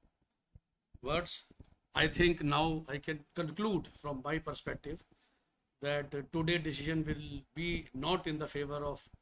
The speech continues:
doing neet again। And so people, my clients or other people,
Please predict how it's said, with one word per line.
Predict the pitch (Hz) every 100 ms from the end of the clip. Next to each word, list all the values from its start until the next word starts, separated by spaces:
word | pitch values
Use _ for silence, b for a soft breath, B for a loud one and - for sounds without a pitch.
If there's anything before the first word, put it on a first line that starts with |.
| _ _ -
doing | 165 160
neet | 156 151
again। | 135 135 - - - - - _ _ _ _ _ _ _ _ _ -
And | 135 143 131
so | -
people, | - 175 170 190 196 - - _ _ _
my | 135 160
clients | 165 160 170 170
or | 156 147
other | 156 160
people, | 170 165 165 165